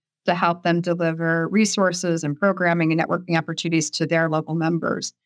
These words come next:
And in doing so, I found that there were more and more women in, in this metal forming space, um, that were hungry for, "How do I find other people like me?" So they would come to meetings, and there was a, a majority of men who were in attendance and, um,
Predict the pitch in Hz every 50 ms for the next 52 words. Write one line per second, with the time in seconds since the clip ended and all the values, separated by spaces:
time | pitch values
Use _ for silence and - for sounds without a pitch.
0 | _ _ _ _ _ - 180 185 180 180 240 262 285 269 254 - 208 175 165 160
1 | - 165 165 - 180 180 180 175 175 175 170 170 170 170 165 170 170 170 180 180
2 | 175 175 165 165 160 165 180 214 233 190 147 160 - 262 - - _ - 185 180
3 | 180 175 170 - - 185 185 190 185 170 180 - 170 165 170 202 202 190 185 -
4 | 165 156 160 160 156 - - - - - 151 156 160 160 156 - _ _ _ _
5 | _ _ _ - 175 165 160 160 165 - 196 180 - 190 185 175 190 - 202 214
6 | 214 208 202 196 180 180 - 190 165 160 165 - 185 190 202 190 180 185 185 175
7 | 170 170 170 165 - 170 170 - 160 165 160 - - - 156 - - - _ _
8 | _ _ _ _ _ - - 196 180 175 175 170 170 165 165 - 202 190 190 185
9 | 185 180 175 170 170 175 175 175 175 175 175 - - - 160 165 165 165 165 165
10 | 165 - 170 165 165 165 170 165 160 160 165 165 160 170 - - 156 160 160 170
11 | 175 - 170 170 165 - 175 170 170 175 175 175 180 175 170 - 165 170 170 170
12 | 160 160 165 170 170 175 175 170 180 185 180 180 165 170 196 247 277 277 - _
13 | _ _ _ _ _ _ _ - 180 175 170 165 170 170 165 - - - 165 165
14 | 160 160